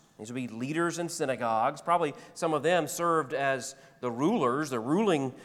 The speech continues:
uh, chief rulers in these communities. The great Sanhedrin was made up these, of these elders, of priests, and of also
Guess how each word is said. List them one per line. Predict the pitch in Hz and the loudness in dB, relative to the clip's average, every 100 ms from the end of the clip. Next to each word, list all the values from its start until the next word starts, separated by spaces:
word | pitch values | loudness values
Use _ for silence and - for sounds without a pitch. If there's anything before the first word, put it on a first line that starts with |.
| - - | -20 -10
uh, | 120 104 | -6 -4
chief | - 175 143 | -4 -4 2
rulers | 175 190 143 139 | 4 6 6 4
in | 131 123 | 2 0
these | 123 117 | -2 -4
communities. | - 135 135 120 120 135 165 - - _ _ _ _ - _ _ _ _ _ _ _ _ _ _ _ | -4 -2 0 0 -2 -4 -8 -12 -16 _ _ _ _ -20 _ _ _ _ _ _ _ _ _ _ _
The | 120 | -2
great | 127 175 190 | 6 6 6
Sanhedrin | 190 151 151 160 160 | 4 4 4 2 2
was | 147 123 | 0 2
made | 165 190 | 6 6
up | 175 | 4
these, | 143 123 | -2 -4
of | 139 | -4
these | 139 131 | -2 2
elders, | 135 135 143 | 2 4 2
of | 156 170 - | 4 4 4
priests, | 143 131 | -2 -2
and | 147 151 | -2 0
of | |
also | 175 233 233 151 151 | 6 4 4 2 0